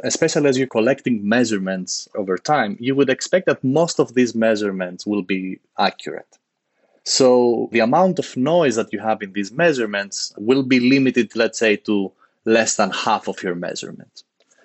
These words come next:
So if you are in such a scenario and you know that you have a lot of measurements from,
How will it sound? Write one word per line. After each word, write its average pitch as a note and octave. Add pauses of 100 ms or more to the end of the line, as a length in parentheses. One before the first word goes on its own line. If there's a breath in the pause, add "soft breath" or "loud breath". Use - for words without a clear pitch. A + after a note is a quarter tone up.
(200 soft breath)
So -
if E3+
you G3
are A3+
in E3+
such E3+
a D#3
scenario A2
and B2+
you B2+
know D3
that F3
you D3
have C3+
a A#2+
lot C3+
of -
measurements A2+
from, G#2+